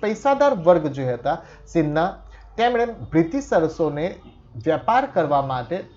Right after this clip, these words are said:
પરવાનગી આપી દીધી. ક્યારે? તો કે ભાઈ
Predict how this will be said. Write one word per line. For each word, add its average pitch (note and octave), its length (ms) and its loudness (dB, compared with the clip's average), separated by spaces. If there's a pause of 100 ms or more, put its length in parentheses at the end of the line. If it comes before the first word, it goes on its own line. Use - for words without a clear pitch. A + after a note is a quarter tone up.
(520)
પરવાનગી B2 580 0
આપી A2 240 -10
દીધી. - 320 -20 (300)
ક્યારે? A3 340 4 (360)
તો F#3 100 4
કે E3 120 2
ભાઈ D3 240 2